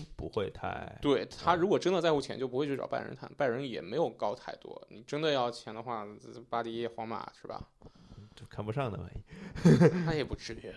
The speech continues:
Speaker 1: <laughs> 我是说，就是球队看不上他。
Speaker 2: 那也不至于。
Speaker 1: 啊，我不知道，啊，
Speaker 2: 那也不至于。
Speaker 1: 我不知道，我不知道。
Speaker 2: 皇马有什么脸看不上乌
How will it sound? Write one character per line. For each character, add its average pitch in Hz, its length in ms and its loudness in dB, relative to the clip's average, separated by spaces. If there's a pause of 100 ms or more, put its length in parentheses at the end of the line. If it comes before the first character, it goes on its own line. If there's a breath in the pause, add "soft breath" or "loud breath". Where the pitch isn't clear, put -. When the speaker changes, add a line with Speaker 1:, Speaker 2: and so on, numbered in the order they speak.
Speaker 1:
<laughs> - 160 -12
我 113 100 6
是 160 120 2
说， 196 180 4
就 190 140 2
是 139 80 -2
球 139 180 -2
队 139 100 0
看 135 140 -4
不 110 80 -2
上 110 160 -4
他。 - 180 -6 (580)
Speaker 2:
那 180 120 -12
也 - 100 -8
不 - 140 -18
至 - 120 -10
于。 - 260 -10
Speaker 1:
啊， 98 40 2
我 101 140 2
不 131 100 -6
知 143 100 -6
道， 170 100 -4 (180)
啊， 95 100 -8
Speaker 2:
那 92 60 -6
也 95 60 -6
不 107 120 -6
至 - 100 -6
于。 - 40 -10
Speaker 1:
我 - 20 -6
不 - 20 -6
知 - 40 -8
道， 85 60 -4
我 95 40 -4
不 - 120 -4
知 156 100 -2
道。 151 100 2
Speaker 2:
皇 - 160 4
马 302 100 2
有 139 160 4
什 131 80 -4
么 190 60 -2
脸 - 140 -2
看 - 120 0
不 147 80 2
上 135 160 2
乌 143 80 0